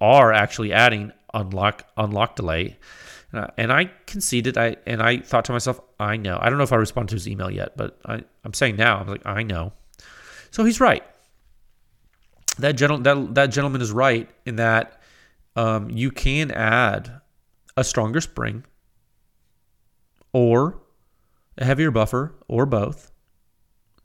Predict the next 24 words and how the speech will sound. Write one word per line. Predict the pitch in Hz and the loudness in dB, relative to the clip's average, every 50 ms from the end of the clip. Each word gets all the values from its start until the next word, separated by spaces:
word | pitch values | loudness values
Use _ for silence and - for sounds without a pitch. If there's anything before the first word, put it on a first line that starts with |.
| _ _ _ _ _ _ _ _ _ _ _ _ _ _ _ _ _ _ _ _ _ _ _ _ _ _ _ _ _ | _ _ _ _ _ _ _ _ _ _ _ _ _ _ _ _ _ _ _ _ _ _ _ _ _ _ _ _ _
to | - - 135 127 131 | -4 -2 -2 0 0
slow | - - - 123 117 117 113 113 110 110 113 117 117 | -2 -4 -2 0 2 4 4 4 4 4 2 0 -2
the | - - 110 104 110 | -6 -6 -4 -4 -2
unlock. | 117 117 127 156 156 117 104 110 113 - - - - _ | -2 -2 -2 -2 -4 -2 0 -2 -2 -2 -6 -18 -18 _
Now, | 120 110 117 113 113 113 113 113 113 117 - _ - _ _ _ _ _ - _ _ _ _ | -6 -2 0 2 2 4 2 2 0 -2 -8 _ -20 _ _ _ _ _ -20 _ _ _ _
here's | _ - - 143 151 170 175 160 - | _ -2 0 2 4 4 2 0 -2
one | 120 113 123 143 147 | -4 0 0 0 0
thing | 143 151 139 | 0 -2 0
I | 139 143 | 0 0
should | - - 143 - | -2 -4 -6 -2
say, | - 123 117 117 117 113 | 0 2 2 2 2 2
and | 110 107 104 | 0 -2 -2
one | 107 113 110 | -2 -2 -2
thing | - 127 110 | -4 -4 -2
I | 113 | -2
sh-, | 110 - - - - - | -2 -4 -8 -10 -10 -10
one | 110 107 110 117 117 | -6 -4 -4 -2 -2
reason | 120 113 113 117 | -2 -2 -2 -2
I | 110 | -4
shy | - - - 113 110 | -2 0 2 4 4
away | 107 104 101 107 107 107 104 | 4 4 2 2 2 2 0
from | - - - 92 | -2 -4 -8 -10
stronger | - - 113 104 101 127 | -6 -8 -8 -6 -6 -10
springs. | - - - - - - - - - | -12 -10 -10 -12 -12 -12 -18 -20 -20